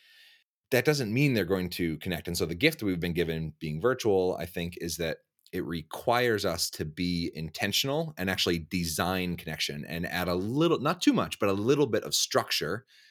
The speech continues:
to connection, right? You don't wanna, you don't wanna, um, script connection 'cause the spontaneity and authenticity that comes out when people are in conversation is beautiful. We don't wanna mess with that. But I do think that I've got a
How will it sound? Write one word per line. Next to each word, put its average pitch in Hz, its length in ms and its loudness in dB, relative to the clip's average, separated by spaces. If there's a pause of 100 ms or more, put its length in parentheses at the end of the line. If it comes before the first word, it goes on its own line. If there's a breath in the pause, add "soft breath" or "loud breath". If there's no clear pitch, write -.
(160 soft breath)
to 90 240 -2
connection, - 480 -6
right? 101 160 2
You 120 80 6
don't 131 100 6
wanna, 127 280 2
you 110 120 0
don't 120 160 4
wanna, 101 140 0 (160)
um, 78 240 -6
script - 840 0
connection 90 500 -4
'cause 90 240 0
the 78 360 -2 (220 loud breath)
spontaneity 98 640 4
and 80 100 -2
authenticity 92 560 -2
that 85 120 -2
comes 87 220 0
out 82 180 0
when 85 160 -6 (160)
people 85 300 -6
are 80 220 -6
in 87 260 -4
conversation 80 760 -2
is 76 100 -6
beautiful. 147 600 -2 (260 soft breath)
We 101 60 2
don't 113 80 6
wanna 95 120 0
mess 92 240 0
with - 140 -4
that. 180 260 -2 (280)
But 117 160 6
I 104 100 4
do 98 380 0
think 98 560 -2
that 90 800 2 (100)
I've 101 140 0
got 101 100 4
a 78 160 0